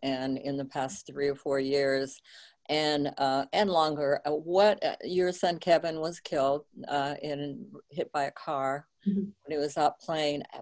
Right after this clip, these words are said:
Speaker 1: What has the dream work done for you? And what would you suggest to people who are in maybe deep mourning now because, uh, this whole covid thing is bringing up all sorts of
Speaker 2: Mm-hmm.
Speaker 1: triggers for people, and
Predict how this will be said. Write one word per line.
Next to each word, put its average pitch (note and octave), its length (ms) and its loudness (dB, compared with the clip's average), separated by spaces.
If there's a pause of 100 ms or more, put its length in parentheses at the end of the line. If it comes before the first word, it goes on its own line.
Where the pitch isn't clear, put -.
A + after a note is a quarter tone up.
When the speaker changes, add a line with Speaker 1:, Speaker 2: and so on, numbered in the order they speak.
Speaker 1:
What G3+ 360 6
has F#3 200 0
the E3+ 100 -2
dream E3 300 -4
work D3+ 240 -4
done D3+ 200 -2
for D3+ 200 -6
you? C#3+ 600 2 (440)
And D3 400 -2 (100)
what D#3 340 -2
would D#3 200 -2
you D3+ 100 -6
suggest D3+ 460 -2
to D3+ 60 -8
people D3 380 -6
who D3+ 220 0
are C3+ 220 0
in D3 480 -4
maybe D#3 680 -4
deep - 220 -6
mourning D3+ 480 -2
now C3+ 220 0
because, C#3 640 -4
uh, C#3 240 -2 (340)
this D3 160 -4
whole D#3+ 180 2
covid D#3+ 440 -2
thing C#3 500 0
is C3 480 -4
bringing C#3 400 -2
up C3+ 240 -4 (220)
all C3 160 -2
sorts C3+ 340 -6
of B2 120 -4
Speaker 2:
Mm-hmm. B2 100 -4 (140)
Speaker 1:
triggers C#3 580 0
for C3 160 -2
people, B2 480 -4 (420)
and C#3+ 340 -2